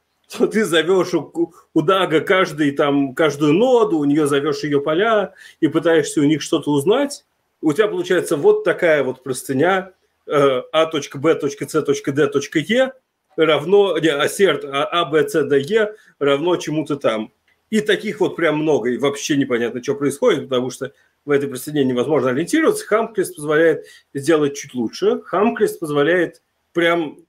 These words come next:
Мы создали объект, ну, да, это объект, опять-таки, прям в нём использовать ассе-, использовать ассершены. Типа,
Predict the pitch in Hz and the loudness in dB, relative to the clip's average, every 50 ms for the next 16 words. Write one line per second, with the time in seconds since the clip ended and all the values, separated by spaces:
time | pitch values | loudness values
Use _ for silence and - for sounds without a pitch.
0 | _ - 156 151 139 139 - 143 139 160 147 143 156 151 147 165 220 294 311 - | _ -6 0 2 2 2 2 0 2 2 2 4 2 2 0 0 -2 -4 -4 -4
1 | - _ _ _ - - 143 143 - 117 113 - - - - 107 - 120 117 113 | -8 _ _ _ -2 -2 -2 -2 -4 -4 -4 -4 -4 -4 -10 -10 -6 -6 -6 -2
2 | 156 226 226 - 147 123 - 131 117 - - 113 - - - 156 170 165 156 - | -2 -2 -2 -2 -4 -4 -2 -2 -4 -4 -8 -16 -18 -10 -4 -2 -2 -2 -2 -4
3 | - _ _ _ _ - 175 147 170 202 196 165 147 143 - - 156 147 139 135 | -8 _ _ _ _ -8 0 4 6 6 6 4 2 -8 -6 -2 -2 -2 -2 -2
4 | 135 123 127 123 110 - - 151 143 143 139 - - 147 127 131 123 127 139 123 | -4 -2 -2 -2 -2 -2 -4 -4 -2 -2 -4 -2 -2 -2 0 0 -2 -2 -4 -2
5 | - 139 127 107 - - 107 107 110 - - 135 120 120 113 - | 0 -2 -2 -2 -4 -10 -16 -16 -16 -14 -14 -8 -6 -6 -6 -6